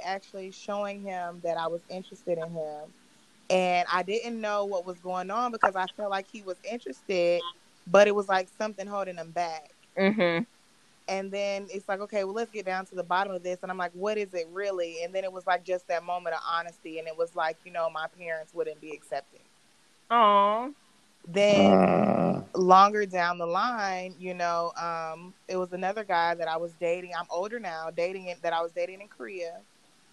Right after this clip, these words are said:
Speaker 1: And, you know, he was real cool, really nice or whatever. Seemed like a great guy. Honestly, not one that I was really so much interested in.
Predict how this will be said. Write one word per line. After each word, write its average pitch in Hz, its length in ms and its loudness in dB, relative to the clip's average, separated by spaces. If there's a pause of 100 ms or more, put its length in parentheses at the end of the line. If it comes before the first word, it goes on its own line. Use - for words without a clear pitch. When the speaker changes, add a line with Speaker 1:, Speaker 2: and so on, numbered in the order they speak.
(260)
Speaker 1:
And, 185 180 0
you 220 60 -6
know, 208 140 2
he 247 140 -2
was 285 220 -8
real 226 200 0
cool, 226 300 -4
really 220 280 -2
nice 190 500 -4
or 190 60 -2
whatever. 185 680 0
Seemed 214 160 -8
like 208 160 -4
a 196 80 -4
great 185 400 -4
guy. 208 400 0 (440)
Honestly, 262 440 -4
not 220 340 -6
one 226 280 -8
that 214 140 -4
I 202 120 0
was 190 220 -12 (100)
really 226 480 -6
so 247 100 -2
much 233 260 -4
interested 240 520 -6
in. 254 380 -4